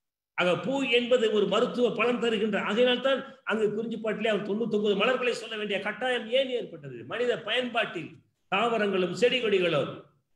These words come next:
பூக்களும், ஆக இயற்கையோடு இயற்கையாக வாழ்ந்த மனிதன், அந்த imitate என்று சொல்லுகிற போல செய்தலாக வாழ்ந்த மனிதனுக்கு மிக எளிமையாக இந்த மருத்துவ, இந்த,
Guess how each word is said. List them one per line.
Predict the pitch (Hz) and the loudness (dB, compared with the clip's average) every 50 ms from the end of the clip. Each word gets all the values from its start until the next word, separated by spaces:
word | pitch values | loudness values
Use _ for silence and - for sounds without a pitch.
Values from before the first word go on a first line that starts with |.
| _ _ _ _ _ _ _ _ _ _ _ _ _ _ _ | _ _ _ _ _ _ _ _ _ _ _ _ _ _ _
பூக்களும், | _ 220 277 269 - - 240 226 202 175 160 135 120 - - - - - _ _ _ _ _ _ _ _ _ _ _ | _ 0 0 0 2 0 0 2 4 2 2 2 0 -6 -10 -12 -16 -20 _ _ _ _ _ _ _ _ _ _ _
ஆக | _ - 214 226 | _ 0 2 2
இயற்கையோடு | 202 - 233 262 247 - 262 254 254 233 208 | 2 4 4 4 4 4 4 4 4 6 6
இயற்கையாக | 208 226 240 226 - 233 - 226 214 214 | 4 2 2 2 2 2 2 4 2 2
வாழ்ந்த | 202 196 196 190 185 175 170 | 0 0 0 0 0 0 0
மனிதன், | 170 175 180 180 170 175 151 131 127 - - - - - _ _ _ _ _ _ _ _ _ | 0 0 0 2 2 2 0 0 -4 -8 -12 -16 -20 -20 _ _ _ _ _ _ _ _ _
அந்த | 175 180 175 | -2 0 0
imitate | 170 190 220 262 - 247 254 247 | 2 2 0 0 2 4 2 4
என்று | 233 214 180 185 | 2 0 0 0
சொல்லுகிற | - 208 208 214 208 196 185 | 0 0 0 2 2 2 2
போல | 175 - - 233 254 254 240 | 0 0 0 2 4 4 2
செய்தலாக | 247 226 226 220 214 214 214 196 196 190 | 2 0 -2 -2 0 0 0 0 0 -2
வாழ்ந்த | 185 185 190 196 185 185 | 0 -2 -2 0 -2 -2
மனிதனுக்கு | 180 185 220 247 240 226 220 214 233 240 214 | -2 0 0 2 2 2 0 -2 -4 -6 -6
மிக | 196 226 220 269 | -6 -2 0 0
எளிமையாக | 269 262 262 254 254 262 262 247 240 226 214 220 226 | 2 2 2 2 0 -2 -2 0 0 0 0 -2 -4
இந்த | 208 196 190 | -4 -4 -6
மருத்துவ, | 175 185 196 196 190 190 202 202 185 170 165 160 165 170 - _ _ _ _ _ | -4 -4 -6 -6 -4 -4 -2 2 2 2 2 0 -4 -12 -18 _ _ _ _ _
இந்த, | 190 202 196 190 | -4 -2 2 4